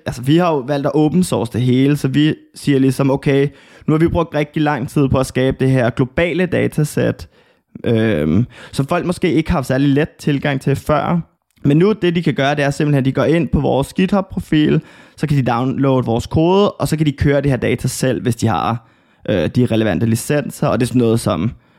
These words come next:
studerende på C B S for eksempel typisk vil have. Øh, så det,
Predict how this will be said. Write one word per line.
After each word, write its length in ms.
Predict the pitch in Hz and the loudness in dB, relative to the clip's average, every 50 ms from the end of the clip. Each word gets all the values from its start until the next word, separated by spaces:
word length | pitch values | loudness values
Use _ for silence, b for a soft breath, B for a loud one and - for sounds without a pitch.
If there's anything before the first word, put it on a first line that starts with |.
| b b | b b
studerende 400 | - - - 117 123 120 113 120 | -8 -2 -2 0 0 2 0 0
på 60 | 113 | -2
C 160 | 120 - - - | -2 -4 -4 -4
B 160 | - 110 117 | -4 -4 -4
S 80 | - | -4
for 80 | - 117 | -4 -6
eksempel 500 | 117 - - - - - - 107 117 131 139 - | -4 -4 -6 -6 -4 -2 0 0 0 0 -2 -4
typisk 360 | - - 113 101 104 113 - - | -2 -2 -2 0 0 -4 -2 -2
vil 80 | 120 | -2
have. 200 | 117 104 - 139 - _ _ B B B B B B B B B B B B B B B - | 0 0 -2 -4 -6 _ _ B B B B B B B B B B B B B B B -2
Øh, 520 | 120 117 117 120 117 113 110 107 95 80 | 0 0 2 2 2 2 2 2 0 0
så 140 | - - 135 | 0 -2 -2
det, 360 | 123 151 170 196 175 127 - | 0 2 0 0 0 -2 -6